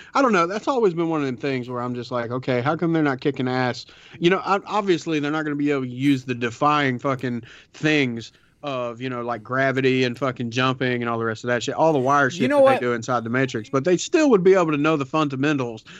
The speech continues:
Speaker 1: of jujitsu, kung fu, drunken boxing,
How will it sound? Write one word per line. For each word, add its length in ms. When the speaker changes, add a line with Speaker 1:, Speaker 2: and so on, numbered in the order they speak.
Speaker 1:
of 300
jujitsu, 720
kung 240
fu, 340
drunken 380
boxing, 560